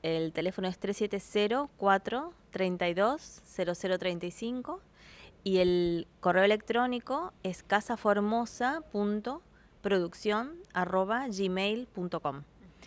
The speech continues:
Lo, como lo mencioné antes, Agroemprende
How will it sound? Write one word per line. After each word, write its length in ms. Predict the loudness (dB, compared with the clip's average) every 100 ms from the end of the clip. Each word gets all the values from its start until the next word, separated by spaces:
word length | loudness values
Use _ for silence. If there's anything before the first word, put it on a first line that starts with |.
| -20 -20 -20 -6
Lo, 640 | 4 8 8 8 6 4 2
como 220 | 0 0
lo 320 | 0 0 0 -2
mencioné 480 | -6 -4 -4 2 2
antes, 420 | 2 0 -2 0
Agroemprende 800 | 2 2 2 0 0 0 -4